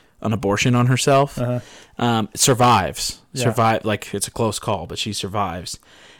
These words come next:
Speaker 1: Um, but he finds out about it,
Speaker 2: Mm-hmm.
Speaker 1: and so he ha-, he kill-, he murders them both. When he comes back on board,
Speaker 2: This
Speaker 1: of
Speaker 2: is
Speaker 1: course,
Speaker 2: a real feel-good story.
Speaker 1: Yeah, yeah, no kidding.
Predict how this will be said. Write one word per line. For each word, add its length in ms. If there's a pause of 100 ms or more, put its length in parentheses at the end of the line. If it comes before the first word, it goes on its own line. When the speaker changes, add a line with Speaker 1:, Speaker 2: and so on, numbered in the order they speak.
Speaker 1:
Um, 420
but 160
he 160
finds 300
out 200
about 320
it, 140 (120)
Speaker 2:
Mm-hmm. 260 (120)
Speaker 1:
and 440
so 140
he 200
ha-, 200
he 180
kill-, 200
he 120
murders 280
them 160
both. 360 (320)
When 140
he 80
comes 240
back 240
on 160
board, 460
Speaker 2:
This 80
Speaker 1:
of 20
Speaker 2:
is 80
Speaker 1:
course, 140
Speaker 2:
a 40
real 80
feel-good 340
story. 440
Speaker 1:
Yeah, 280 (140)
yeah, 220
no 120
kidding. 280